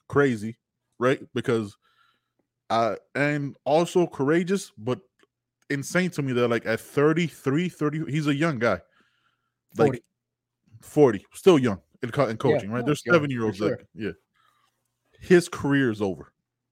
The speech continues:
Speaker 1: Like, I don't know what hel-, what else he does after this. That's the one, that's the first thing. And then, like, more stories started coming out. That's the first thing I thought. I was like, "Yo, that's it. That's it." This is Colin Ka-, like, Colin Kaepernick all over again.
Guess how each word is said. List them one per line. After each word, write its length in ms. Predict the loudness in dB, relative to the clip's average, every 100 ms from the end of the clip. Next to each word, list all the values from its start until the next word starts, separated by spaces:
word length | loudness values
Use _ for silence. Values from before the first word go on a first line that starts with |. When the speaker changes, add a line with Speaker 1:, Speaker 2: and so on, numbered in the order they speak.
| _
Speaker 1:
Like, 220 | -8 -4
I 100 | 0
don't 160 | 2 2
know 140 | 0
what 260 | 0 0 0
hel-, 240 | 0 -4 -6
what 300 | -4 -2 0
else 200 | -2 -4
he 100 | -6
does 200 | -4 -4
after 220 | -6 -8
this. 260 | -14 -16 _ _ _ _ _ _ _ _ _
That's 220 | 0 0 2
the 100 | 2
one, 240 | 2 2
that's 180 | 0 0
the 100 | -4
first 360 | 2 2 2
thing. 220 | -2 -4 -4
And 120 | -4
then, 80 | -2
like, 180 | -4
more 220 | -4 -4 -2
stories 240 | 0 0
started 240 | 0 -2
coming 160 | -2 -6
out. 120 | -8 -12 _
That's 180 | -4 -4
the 100 | -6
first 300 | -2 -2 -2
thing 140 | -8
I 80 | -6
thought. 180 | -4 -4
I 20 |
was 80 | -4
like, 100 | -4
"Yo, 160 | -4 -4 -6
that's 160 | 0
it. 180 | 0 0 _ _ _ _ _ _ _ -14
That's 140 | -2
it." 140 | 0 -2 -4
This 200 | -4 0
is 220 | 0 -2 _
Colin 320 | -4 0 0 -2
Ka-, 180 | -4
like, 180 | -4 -4 -6 -20 _
Colin 340 | 0 2 2 0
Kaepernick 640 | 0 0 0 -4 -4 -6 -12 _
all 280 | -2 0 2
over 280 | 0 -4 -10
again. 120 | -12